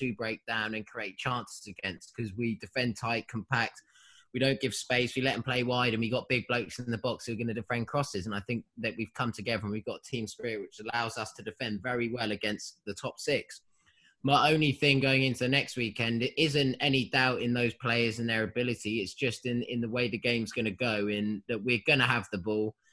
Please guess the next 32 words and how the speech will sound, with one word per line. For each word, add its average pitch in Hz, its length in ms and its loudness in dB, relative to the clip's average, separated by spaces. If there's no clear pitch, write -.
Fulham 147 240 6
are 127 60 4
gonna 127 220 4
sit 110 280 2
a 98 60 -2
bit 120 240 0
deeper. 117 400 0
We're 110 100 -2
gonna 120 200 2
have, 123 260 2
we've 127 300 0
averaged 127 420 -2
thirty-four 127 460 0
percent 117 340 -4
possession 110 440 -2
the 101 80 0
last 104 300 -2
four 110 260 2
or 101 60 -4
five 104 340 -2
weeks, 104 360 -2
and 98 180 -2
the 98 60 -2
weeks 101 240 -2
we've 95 140 -6
done 101 160 -2
very 101 200 0
well. 104 360 -2
So - 140 -2
having 131 280 6
the 120 80 2
ball, 110 420 0